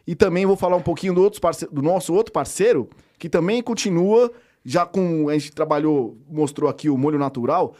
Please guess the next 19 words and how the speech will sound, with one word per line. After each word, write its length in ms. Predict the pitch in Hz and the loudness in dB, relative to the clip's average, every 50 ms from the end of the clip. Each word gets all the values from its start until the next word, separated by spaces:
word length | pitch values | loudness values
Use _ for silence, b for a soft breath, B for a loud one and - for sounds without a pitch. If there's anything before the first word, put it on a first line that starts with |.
| b b b b b b | b b b b b b
a 160 | b - 139 143 | b -6 -4 -4
gente 100 | 139 135 | -4 -4
vai 100 | 175 151 | -4 -4
falar 160 | - 165 160 | -4 -4 -4
da 120 | 151 147 143 | -4 -6 -8
C 220 | - - - 214 | -6 -4 -4 -2
I 220 | 226 185 160 160 | -2 0 0 2
F 280 | 165 180 185 185 - 170 | 2 2 0 -2 -6 -10
Sumos 320 | 147 - - 196 202 202 190 | -8 -4 -4 -2 0 0 0
Agrícolas. 640 | 196 160 123 131 165 180 143 - 123 110 95 - - _ _ _ _ _ _ _ _ | 0 -2 -2 -2 -4 -4 -2 -2 -4 -4 -4 -6 -14 _ _ _ _ _ _ _ _
Pra 100 | - 143 135 | -6 -6 -4
quem 180 | - 160 160 | -2 -2 -4
tá 340 | 151 147 - - _ - 156 151 | -4 -6 -8 -8 _ -2 -2 -2
querendo 460 | - 160 147 151 156 151 143 139 127 | 0 0 0 2 2 2 2 0 0
substrato, 760 | - - 151 131 120 - - - 139 151 160 156 139 143 139 | -2 -4 -6 -6 -6 -6 -4 -2 0 0 0 0 -2 -4 -8
tem 220 | 123 - 151 151 147 | -6 -4 -2 -2 0
hortinha 440 | 147 135 120 - - - 139 151 147 | -2 -2 -4 -8 -10 -6 -4 -2 -2
em 80 | 131 | -2
casa, 600 | 120 - 131 139 151 151 147 139 120 120 120 107 | -4 -4 -2 -2 0 0 -2 -4 -4 -8 -10 -12